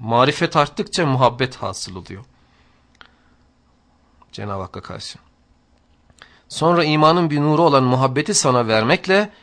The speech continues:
gayri mütenahi bir sofrayı nimet ve saadet ve lezzet sana ihsan etmiştir. Yani cismaniyetin itibariyle küçük, zayıf, aciz, zelil,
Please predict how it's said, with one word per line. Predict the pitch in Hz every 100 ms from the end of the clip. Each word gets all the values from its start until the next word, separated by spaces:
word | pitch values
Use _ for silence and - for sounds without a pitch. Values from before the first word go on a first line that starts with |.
| _
gayri | - 127 165 247 240
mütenahi | 196 - 156 143 139
bir | 127
sofrayı | - 135 - 143 180
nimet | 196 202 214 214
ve | 214
saadet | - 214 214 214 -
ve | 208
lezzet | 196 196 196
sana | - 180 180
ihsan | 156 120 - 143 110
etmiştir. | - - - - - - _ _ _ _ - - - - _ _ _ _ _ _ _ _ _ _ _
Yani | 208 269 107 120 185 - - - - - - - -
cismaniyetin | 143 - 214 220 240 240 262
itibariyle | 180 175 160 151 143 131
küçük, | - 131 - 214 233 - - -
zayıf, | 117 110 127 120 147 220 - - - _ -
aciz, | 127 123 123 117 131 220 226 - -
zelil, | 120 113 147 143 220 208